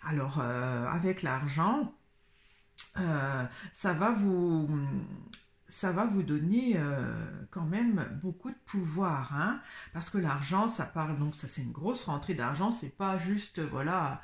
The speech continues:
on gratte un ticket, euh, de, de jeu, euh, et on gagne vingt euros. Là, ça va être quelque chose de très important qui va vous donner un certain pouvoir, c'est-à-dire que vous allez, euh,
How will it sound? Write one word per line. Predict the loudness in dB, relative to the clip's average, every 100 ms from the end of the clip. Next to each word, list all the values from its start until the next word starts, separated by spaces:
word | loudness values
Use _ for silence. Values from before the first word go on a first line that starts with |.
| -14 -16 -10 0
on | 2
gratte | 4 4 4
un | 2 0
ticket, | 0 -2 -2 0 4 4 4
euh, | 4 4 2
de, | 2 4 4 4 4 4 2 2
de | 2 2
jeu, | 2 2 0 4 4
euh, | 4 2 2
et | 2 2
on | 2
gagne | 2 2 0
vingt | 0 0 0 0
euros. | 2 0 0 -6 -12 0
Là, | 2
ça | 2 0
va | 2 2
être | 2 0 -2 0
quelque | 0 0 0
chose | -2 0 -2 -2
de |
très | -4 -2 -2 0
important | -2 -4 -10 -2 0 0 -4 -14 -16
qui | -2 0
va | 4 4
vous | 4 4
donner | 4 4 6
un | 4
certain | 2 -2 -2 0 0
pouvoir, | 0 -2 2 0 0 -4 -8 -10 -20
c'est-à-dire | -10 -6 0 0 0
que | -2
vous | 0 2
allez, | 2 0 -2 -4 -10 -6
euh, | -2 -2 -2 -2